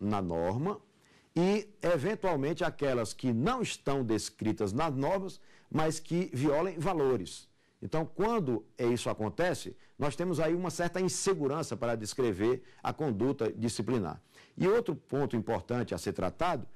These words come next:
é o ponto do que diz respeito às normas internacionais. Nós, nós, o, as normas internacionais, elas têm uma, uma relevância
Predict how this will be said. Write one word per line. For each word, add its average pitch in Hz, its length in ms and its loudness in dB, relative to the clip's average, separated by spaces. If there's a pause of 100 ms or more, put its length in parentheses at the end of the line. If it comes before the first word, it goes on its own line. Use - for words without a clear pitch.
(220)
é 135 100 0
o 151 80 0
ponto 160 460 0
do 123 240 -2
que 143 140 -2
diz 135 180 2
respeito 139 480 0
às 117 140 0
normas 131 300 0
internacionais. 123 1000 -2 (420)
Nós, - 500 -2
nós, 143 480 2
o, 151 160 -2
as 127 160 -2
normas 180 280 0
internacionais, 113 920 -2
elas 123 400 0
têm 160 320 -2
uma, 135 460 0
uma 110 220 0
relevância 117 720 0